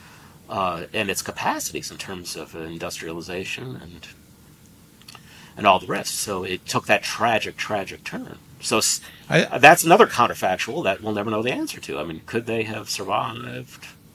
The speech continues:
Speaker 1: the very tricky environment, not only of Europe, but internationally, uh, in the early nineteen forties without, uh, having done what they did?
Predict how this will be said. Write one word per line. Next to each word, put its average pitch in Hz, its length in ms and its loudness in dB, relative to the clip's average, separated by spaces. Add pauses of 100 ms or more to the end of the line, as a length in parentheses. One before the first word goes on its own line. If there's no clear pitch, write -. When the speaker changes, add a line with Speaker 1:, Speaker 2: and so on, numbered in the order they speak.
Speaker 1:
the 104 320 4
very 107 260 0
tricky 131 540 -4
environment, 123 680 -8 (460)
not 104 240 4
only 113 300 4
of 98 140 4
Europe, 127 380 4 (140)
but 98 240 -4
internationally, 107 1040 -6
uh, 104 580 -6 (1160)
in - 80 -6
the 98 100 -2
early 107 260 -2
nineteen 110 380 -8
forties - 460 -10
without, 90 300 -10 (120)
uh, - 80 -14
having - 280 -10
done 101 200 -8
what 113 100 -14
they 107 100 -10
did? 143 200 -12